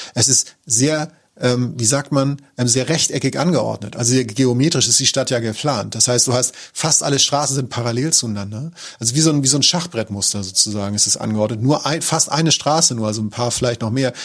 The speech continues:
gehen da quer durch und das eine ist halt der Broadway. Deshalb heißt der ja, glaub ich, sogar so. Auf jeden Fall geht der quer durch diese Stadt durch. So. Und, ähm,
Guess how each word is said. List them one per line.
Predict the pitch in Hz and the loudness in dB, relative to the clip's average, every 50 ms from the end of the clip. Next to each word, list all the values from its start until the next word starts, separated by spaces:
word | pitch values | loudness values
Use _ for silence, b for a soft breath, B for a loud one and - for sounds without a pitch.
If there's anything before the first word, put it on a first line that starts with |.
| B B | B B
gehen | 131 139 135 | 4 4 4
da | 139 131 | 4 2
quer | - - - 135 127 | 0 0 2 2 4
durch | 160 147 110 | 4 2 2
und | 127 123 | 2 2
das | 120 - | 2 2
eine | 135 123 123 135 | 2 0 0 2
ist | 127 - | 2 2
halt | 135 127 139 | 2 2 2
der | 135 | 2
Broadway. | 117 143 151 185 208 - - 110 104 95 | 2 4 2 2 2 0 -4 -8 -6 -6
Deshalb | - 110 104 110 104 | -8 -8 -6 -4 -2
heißt | 107 139 - - | -2 -2 -2 -2
der | 107 | -2
ja, | 101 101 | -4 -4
glaub | 107 110 - - | -4 -6 -4 -4
ich, | - - | -4 -2
sogar | - - - | -2 -2 -4
so. | - 107 156 156 - B B B B B B | -4 -4 -4 -6 -6 B B B B B B
Auf | 107 113 | 2 4
jeden | 131 123 | 4 4
Fall | 123 131 | 4 2
geht | 120 135 - | 2 2 2
der | 131 123 | 2 2
quer | - - - 147 156 | 2 2 2 2 2
durch | 156 143 - | 2 2 0
diese | - 139 139 131 | 0 2 2 2
Stadt | - - - - 175 - | 2 2 0 -2 -4 -4
durch. | 107 - - - - - _ B B B B | -4 -4 -6 -8 -10 -14 _ B B B B
So. | B - - - - - B B B B B B | B -2 -2 -2 -2 -4 B B B B B B
Und, | 123 127 123 127 - - 135 | 2 2 4 4 2 2 2
ähm, | 131 123 131 | 0 0 -2